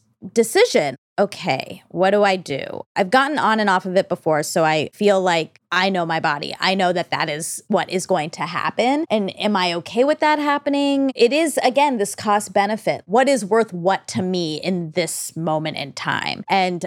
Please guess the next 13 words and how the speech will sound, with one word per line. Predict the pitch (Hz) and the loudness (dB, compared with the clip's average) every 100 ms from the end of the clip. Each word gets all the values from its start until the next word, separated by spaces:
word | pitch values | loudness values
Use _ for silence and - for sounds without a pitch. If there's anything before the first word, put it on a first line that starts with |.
| - | -2
I | 180 180 185 165 | 0 2 0 -2
decided | - 175 175 160 | -2 0 0 -2
to | 170 | -4
stay | - 170 | -2 -2
on | 147 151 147 | 0 -2 -2
it. | - - - - - - | -4 -8 -10 -20 -16 -6
And | 180 | -2
now | 185 202 | 2 4
I | 208 | 4
regret | 202 170 139 147 | 2 0 -4 0
it. | 185 - - | 2 2 0
<laughs> | - - - - - - - - | -2 -6 -8 -10 -10 -10 -10 -2
So, | 285 277 240 240 | 4 4 4 2